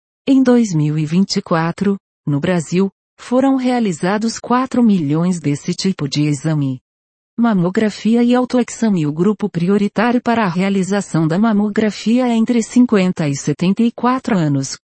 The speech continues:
concentrando a maior parte dos casos.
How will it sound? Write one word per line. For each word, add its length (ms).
concentrando 800
a 80
maior 400
parte 380
dos 220
casos. 720